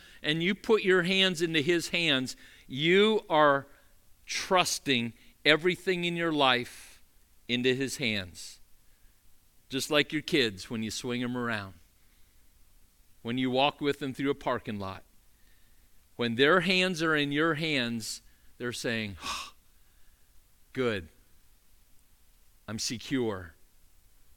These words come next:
I can rest. There's peace. You're gonna take care of me."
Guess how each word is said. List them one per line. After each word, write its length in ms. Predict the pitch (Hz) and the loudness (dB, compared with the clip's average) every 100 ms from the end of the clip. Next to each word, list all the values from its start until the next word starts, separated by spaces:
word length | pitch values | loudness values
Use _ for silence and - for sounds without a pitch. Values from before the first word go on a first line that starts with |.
| _ _ _ _ _ _ _ - | _ _ _ _ _ _ _ -12
I 80 | 110 | -12
can 260 | - 120 | -6 -4
rest. 640 | 113 127 110 - - - - - _ _ _ _ _ _ - | 2 2 2 -2 -8 -10 -18 -20 _ _ _ _ _ _ -12
There's 320 | 107 117 104 | -6 -4 -4
peace. 840 | - 156 123 90 - - - - - - _ - _ - _ | -6 -2 -2 -2 -6 -8 -10 -14 -20 -20 _ -20 _ -20 _
You're 120 | - 107 | -10 -2
gonna 220 | 127 123 | -2 -2
take 260 | - 131 | -2 -4
care 280 | - 135 117 | -2 0 0
of 120 | 110 | 0
me." 300 | 101 95 92 | -4 -10 -14